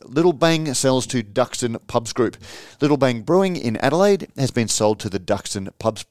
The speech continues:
Group in a move that will see the Adelaide craft brewery become, and I quote, "more widely available and its independence fiercely protected." The purchase by Duxton Pubs Group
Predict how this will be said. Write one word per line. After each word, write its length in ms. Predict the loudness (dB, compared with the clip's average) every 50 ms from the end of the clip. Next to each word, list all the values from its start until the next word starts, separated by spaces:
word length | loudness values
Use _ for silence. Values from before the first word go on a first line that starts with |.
| -16 -18 -12 -6
Group 260 | -2 0 0 0 -2 -8 -20 -20 -12 -4
in 120 | -2 -2
a 40 | 0
move 300 | 2 2 2 2 2 2
that 100 | 0 -2
will 120 | 0 -2 -4
see 200 | -2 0 0 0
the 200 | 0 -4 -4 -2
Adelaide 360 | 0 0 2 2 2 2 0 -2
craft 320 | -2 0 0 0 0 0
brewery 260 | 0 2 2 2 2
become, 480 | 0 -2 -4 -2 0 0 0 0 0 -4 -10 -12 -10
and 100 | -8 -8
I 80 | -8 -8
quote, 320 | -4 2 2 2 2 2 -4 -18 -20 -20 -20 -14 -6
"more 260 | 0 2 2 2 2
widely 380 | 2 2 2 2 2 2 2 2
available 560 | 4 4 2 2 2 2 2 2 2 0 0 -2
and 140 | -2 -2
its 160 | -2 -4 -6 -6 -6
independence 560 | -2 -2 -2 0 0 0 0 0 -2 -4 -6
fiercely 500 | -12 _ -10 -6 -6 -4 -4 -4 -4 -6
protected." 560 | -6 -6 -8 -8 -8 -8 -6 -6 -8 -8 -8 _ -20 -20 _ _ _ _ _ _ _ _
The 140 | -4 -4 -4 -4 -6 _ _ _
purchase 400 | -2 0 0 0 0 -2 -4 -4
by 320 | -2 0 2 2 2 0 0
Duxton 400 | 0 0 -2 -2 -6 -8 -6 -2
Pubs 260 | -2 -2 -2 -2 -4
Group 220 | -2 0 0 0